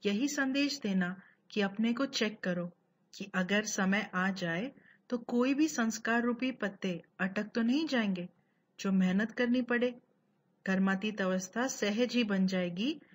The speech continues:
या कोई कर्म बंधन उस समय अटक डालेगा? अगर कोई कमी है तो चेक करो और भरने की कोशिश करो।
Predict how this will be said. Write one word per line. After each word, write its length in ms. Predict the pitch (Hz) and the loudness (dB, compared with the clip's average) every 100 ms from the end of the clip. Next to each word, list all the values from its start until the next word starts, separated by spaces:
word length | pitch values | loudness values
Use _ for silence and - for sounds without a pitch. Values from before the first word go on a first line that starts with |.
| _ _ - | _ _ 0
या 120 | 247 | 0
कोई 380 | 240 262 277 277 285 - _ | 2 2 4 4 0 -16 _
कर्म 320 | 214 214 233 | 0 2 2
बंधन 520 | 226 240 240 247 247 - | 4 4 6 4 2 -2
उस 220 | 226 - | -6 -4
समय 340 | 247 233 240 - | 0 2 2 0
अटक 240 | 185 226 247 | -2 0 0
डालेगा? 540 | 233 202 175 170 175 - _ _ - _ _ - | 0 0 0 -4 -8 -12 _ _ -20 _ _ -4
अगर 280 | 185 226 277 | 2 4 4
कोई 260 | 277 277 | 2 2
कमी 420 | 277 208 190 208 | 2 2 2 2
है 360 | 196 175 175 226 - _ _ _ - | 0 -2 -4 -6 -12 _ _ _ -4
तो 80 | 302 | -2
चेक 380 | - 233 226 - | 2 0 0 -2
करो 400 | 175 180 247 - _ 185 | 0 0 -2 -10 _ -4
और 100 | 196 | -4
भरने 460 | 185 190 196 190 | 0 0 2 0
की 340 | 190 220 330 - - | -2 -2 -4 -6 -4
कोशिश 400 | 196 185 170 - | -4 -2 -6 -8
करो। 300 | 165 165 | -10 -12